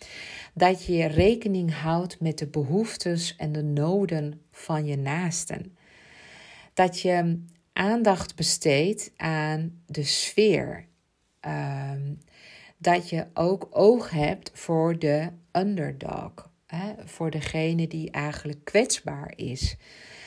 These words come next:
En dat je ook iemand bent die eigenlijk vrij gastvrij kunt zijn.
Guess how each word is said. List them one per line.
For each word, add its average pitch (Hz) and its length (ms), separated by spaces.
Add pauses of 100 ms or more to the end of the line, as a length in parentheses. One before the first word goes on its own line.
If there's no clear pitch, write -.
(180)
En 180 480
dat 180 320
je 175 140
ook 196 300
iemand 170 460
bent 151 280
die - 160
eigenlijk 156 520
vrij 247 480
gastvrij 180 1000 (720)
kunt 208 260
zijn. 202 400